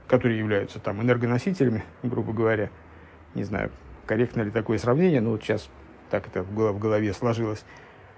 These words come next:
И есть управляющее начало, которое выражается, которое присутствует повсеместно, не сообразуется при этом с уровнями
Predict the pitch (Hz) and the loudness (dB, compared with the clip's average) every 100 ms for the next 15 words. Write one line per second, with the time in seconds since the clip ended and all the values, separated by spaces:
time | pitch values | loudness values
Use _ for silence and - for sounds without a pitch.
0 | - - - - 214 190 143 170 - - | -20 -20 -4 4 6 8 8 6 4 -2
1 | 143 139 139 143 120 101 - 110 123 127 | 4 10 10 10 8 6 0 -2 0 2
2 | 220 240 160 113 175 180 123 110 110 165 | 2 4 2 2 2 4 6 6 8 6
3 | 151 - 113 117 104 131 123 135 - 123 | 4 2 0 2 2 2 2 0 2 0
4 | - 110 - 135 196 196 175 135 - 120 | 0 -2 0 2 2 2 2 2 4 4
5 | 123 120 120 107 92 104 107 95 95 98 | 6 4 4 2 0 -4 0 0 0 -2
6 | 175 190 170 147 131 | 4 6 6 2 0